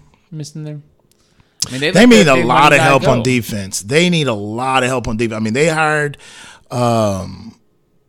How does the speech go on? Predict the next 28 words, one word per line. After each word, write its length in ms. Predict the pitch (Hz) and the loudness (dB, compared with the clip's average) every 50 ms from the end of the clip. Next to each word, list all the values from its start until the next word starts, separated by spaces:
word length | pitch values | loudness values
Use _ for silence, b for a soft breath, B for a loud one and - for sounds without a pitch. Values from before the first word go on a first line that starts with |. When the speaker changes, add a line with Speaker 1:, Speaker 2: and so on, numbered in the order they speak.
| _ _ | _ _
Speaker 2:
they 180 | - 156 190 233 | -2 0 2 4
need 140 | 214 165 123 | 4 2 0
a 60 | 101 | -2
lot 440 | 101 104 113 117 120 120 117 113 107 | -4 -6 -6 -6 -4 -2 -2 -2 -4
of 180 | 101 95 95 | -6 -10 -10
help 260 | - 113 104 98 - | -10 -10 -10 -10 -8
on 140 | - 104 98 | -8 -8 -6
defense. 400 | 92 101 98 90 - - 95 110 | -6 -8 -8 -8 -10 -14 -10 -4
And, 100 | 147 165 | 0 2
you 60 | 190 | 4
know, 80 | 208 175 | 4 4
I 140 | 156 170 175 | 2 2 0
thought 340 | - 214 190 160 139 127 117 | 0 -2 -2 -2 -2 -4 -4
Denver's 340 | 139 143 147 151 156 143 | -4 -4 -2 -2 -4 -4
former 460 | - - 160 147 139 139 131 123 113 110 143 - - - _ _ | -4 -6 -6 -6 -4 -4 -6 -8 -8 -10 -14 -18 -20 -20 _ _
coordinator 460 | - - 165 156 147 143 143 139 135 127 | -10 -2 -2 0 0 0 -2 -2 -2 -2
went 160 | 135 131 127 | -4 -6 -8
to 80 | 135 | -8
Minnesota. 260 | 127 135 135 123 117 156 | -8 -6 -6 -6 -4 -4
He 40 | 180 | -4
didn't 160 | 196 175 135 | -4 -4 -4
go 140 | 117 110 107 | -6 -6 -6
to 80 | 104 | -6
Minnesota. 340 | 101 107 107 107 - - 127 | -6 -6 -6 -6 -6 -6 -6
He 60 | 135 | -6
went 160 | 165 160 127 - | -6 -6 -8 -8
to 60 | - | -10
Carolina. 720 | - - 117 101 95 95 101 110 113 101 92 78 - - | -10 -8 -8 -8 -8 -10 -10 -12 -12 -12 -14 -16 -20 -20